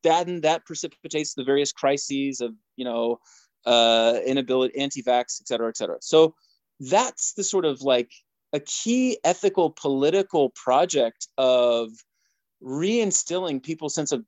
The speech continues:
justice, class just-, economic, racial justice,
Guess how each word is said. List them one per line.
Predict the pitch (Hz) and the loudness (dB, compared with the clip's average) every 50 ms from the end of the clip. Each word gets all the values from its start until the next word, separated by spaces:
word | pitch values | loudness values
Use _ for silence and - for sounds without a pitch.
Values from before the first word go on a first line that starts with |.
| _ _ _ | _ _ _
justice, | - 156 165 185 185 - - 202 196 185 - - - - - _ _ _ _ - | 2 4 4 4 4 2 4 4 4 4 4 -2 -4 -6 -12 _ _ _ _ -12
class | - - 170 180 185 185 - | -2 0 2 2 2 0 -4
just-, | - - 175 170 170 - - - _ _ _ _ _ _ - - | -2 0 -2 0 0 -2 -8 -8 _ _ _ _ _ _ -14 -6
economic, | - 185 190 220 202 196 190 190 196 196 190 - - | -6 -4 -2 0 0 0 0 0 -2 -4 -4 -6 -2
racial | 156 170 180 - 208 175 | 0 0 0 0 -2 -2
justice, | 156 180 180 180 - - 190 190 185 - - | 0 2 0 0 2 0 0 0 0 -2 -10